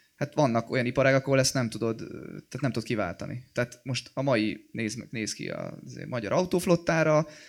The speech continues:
ott nehezen fogod ezt gyorsan lecserélni, hogy olajat égessenek. Akkor megnézed azt, hogy milyen erőművek vannak, akkor, akkor, ö, ugye kellenek a rendszerbe olyan erőművek, amik, amik, ö, nem volatilisek abban a tekintetben, hogy mikor termelnek áramot. Azok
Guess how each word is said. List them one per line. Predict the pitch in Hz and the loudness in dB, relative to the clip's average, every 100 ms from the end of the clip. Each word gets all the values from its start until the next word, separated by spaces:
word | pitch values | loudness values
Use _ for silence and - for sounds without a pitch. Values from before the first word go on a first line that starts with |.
| - - | -20 -8
ott | 139 - | -8 -2
nehezen | 127 98 104 101 | -2 0 -2 -6
fogod | 98 90 | -6 -6
ezt | 101 | -6
gyorsan | 107 98 95 | -6 -4 -4
lecserélni, | 98 - 95 95 | -4 -4 -6 -4
hogy | |
olajat | 92 92 - | -4 -6 -6
égessenek. | 98 90 - - 92 | -6 -2 -2 -2 -6
Akkor | 98 - 110 110 | -8 -6 -4 -2
megnézed | 117 107 104 107 | -2 -2 -4 -4
azt, | 104 - | -4 -6
hogy | 107 | -8
milyen | 117 101 | -8 -2
erőművek | 156 156 151 151 | -2 0 0 -2
vannak, | 147 147 143 135 | 0 0 0 -2
akkor, | 131 - 131 139 - - - _ | -8 -4 -4 -4 -14 -20 -20 _
akkor, | - - - 131 | -14 -12 -4 -2
ö, | 120 113 | 0 0
ugye | 117 120 | 0 0
kellenek | - 127 110 95 90 | 4 4 4 0 -2
a | 113 107 107 104 | -4 -2 -2 -2
rendszerbe | 107 107 101 113 | -2 -2 -2 0
olyan | 104 | 0
erőművek, | 113 120 120 120 123 | 0 -2 0 -2 -2
amik, | 113 113 110 - | -4 -2 -4 -6
amik, | - 104 107 107 107 | -8 -4 -4 -4 -6
ö, | 104 107 | -4 -4
nem | 107 | -4
volatilisek | 107 104 107 107 107 | -4 -4 -4 -4 -4
abban | 101 101 | -6 -6
a | 98 | -6
tekintetben, | 101 113 95 110 | -6 -8 -6 -6
hogy | 107 | -4
mikor | 98 - | -6 -4
termelnek | 104 101 98 98 | -4 -4 -6 -6
áramot. | 95 95 95 101 | -6 -6 -8 -8
Azok | 95 117 - | -6 -8 -10